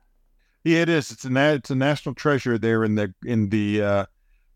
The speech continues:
uh, Grand Place at, uh, uh, in Brussels. And the name of the statue is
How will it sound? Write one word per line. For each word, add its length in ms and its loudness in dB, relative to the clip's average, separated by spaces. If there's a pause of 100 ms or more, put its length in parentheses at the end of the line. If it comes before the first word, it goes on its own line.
(100)
uh, 280 2
Grand 800 2
Place 680 0
at, 220 -4 (140)
uh, 40 4
uh, 760 0
in 280 0
Brussels. 600 0 (800)
And 300 2
the 40 2
name 280 2
of 140 0
the 100 -4
statue 520 -2
is 300 -6